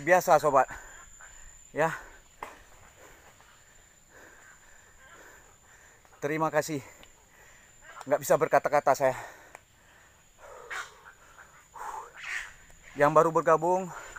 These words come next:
tolong bantu saya dengan cara like, komen, tentu saja sub-, subscribe, dan share ya. Terima kasih banyak. Mari kita jaga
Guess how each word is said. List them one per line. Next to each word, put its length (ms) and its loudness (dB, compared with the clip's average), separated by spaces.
tolong 320 8
bantu 240 8
saya 240 6
dengan 320 2
cara 560 6
like, 320 6
komen, 560 0
tentu 160 -2
saja 320 6
sub-, 240 4
subscribe, 720 2
dan 160 4
share 240 4
ya. 160 2
Terima 240 -2
kasih 240 -4
banyak. 240 2
Mari 160 2
kita 240 2
jaga 480 6